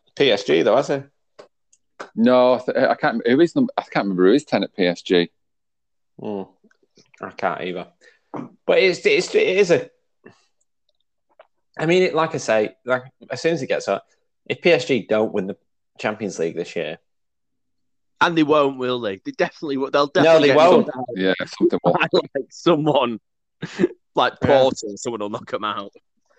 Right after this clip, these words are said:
Speaker 1: But you can't have Mbappe, Neymar, and Messi as a front three, and then not be ex-,
Speaker 3: Well, the
Speaker 1: not.
Speaker 3: th-,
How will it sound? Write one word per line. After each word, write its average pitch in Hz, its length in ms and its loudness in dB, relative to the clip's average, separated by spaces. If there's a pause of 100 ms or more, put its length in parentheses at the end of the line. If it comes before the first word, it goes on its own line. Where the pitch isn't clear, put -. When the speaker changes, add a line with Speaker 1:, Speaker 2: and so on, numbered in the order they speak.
(140)
Speaker 1:
But - 140 -4
you 156 100 -2
can't 180 340 0
have 113 280 0
Mbappe, 110 880 0
Neymar, 101 640 -2
and 98 160 -6
Messi 107 300 -4
as 87 100 -6
a 90 60 -8
front 95 320 -20
three, 90 340 -6 (1700)
and 104 240 0
then 98 180 2
not 107 380 0 (560)
be 107 160 4
ex-, - 80 2
Speaker 3:
Well, 240 100 4
the 123 80 -2
Speaker 1:
not. 120 260 -2 (140)
Speaker 3:
th-, - 880 -16